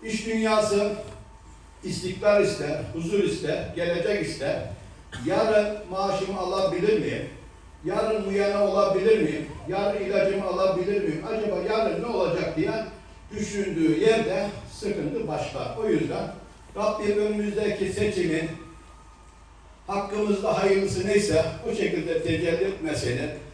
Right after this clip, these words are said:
istikrarın devam etmesini, geleceğimiz günden en ufak bir endişe etmememizi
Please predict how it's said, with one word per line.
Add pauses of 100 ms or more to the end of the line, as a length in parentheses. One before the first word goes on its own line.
(220)
istikrarın (220)
devam
etmesini, (520)
geleceğimiz
günden (140)
en
ufak
bir
endişe
etmememizi